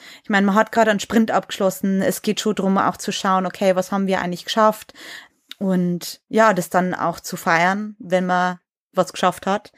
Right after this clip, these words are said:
Selbst reflektieren, also über die eigene Arbeit, über die Arbeit des Teams, über das Geleistete.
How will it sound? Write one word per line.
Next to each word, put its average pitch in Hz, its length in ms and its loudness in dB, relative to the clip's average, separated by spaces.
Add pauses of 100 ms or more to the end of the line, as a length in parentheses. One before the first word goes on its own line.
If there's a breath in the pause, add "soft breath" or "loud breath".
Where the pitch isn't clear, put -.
(240 loud breath)
Selbst - 460 2
reflektieren, 254 800 0
also 185 240 -2
über 160 180 -2
die 165 160 -4
eigene 165 300 2
Arbeit, 214 500 2
über 170 240 -2
die 165 300 -6 (160)
Arbeit 170 320 -4
des - 180 -8
Teams, 226 400 2
über 165 80 -6
das 160 160 -6
Geleistete. 208 800 0